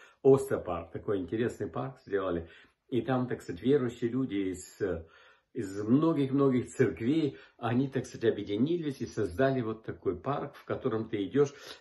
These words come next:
и представляешь, как было во время Пасхи. Да, проходишь, как тут рынок был, животные того времени. И вот потом заходишь в то помещение, где Иисус. Да, человек оделся, как Иисус,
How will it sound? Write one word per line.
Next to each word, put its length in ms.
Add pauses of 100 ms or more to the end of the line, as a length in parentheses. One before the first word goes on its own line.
и 40
представляешь, 760
как 240
было 180
во 80
время 260
Пасхи. 580 (800)
Да, 240
проходишь, 560
как 240
тут 160
рынок 380
был, 220 (200)
животные 580
того 300
времени. 520 (360)
И 100
вот 220 (920)
потом 300
заходишь 400
в 60
то 100
помещение, 720
где 200
Иисус. 680 (540)
Да, 180
человек 640
оделся, 500
как 240
Иисус, 500